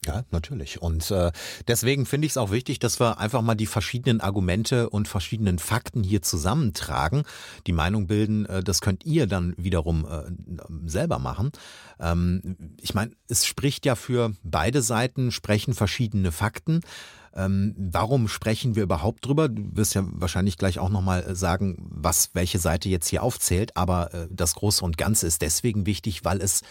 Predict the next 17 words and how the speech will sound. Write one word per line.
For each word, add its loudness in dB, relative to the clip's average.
wieder 2
einmal 2
mehr 0
zeigt, 0
wie 0
zerrissen 0
auch 2
vor 0
allem 0
die 4
Gesellschaft 0
in -4
den -6
U -6
S -4
A -8
ist. -6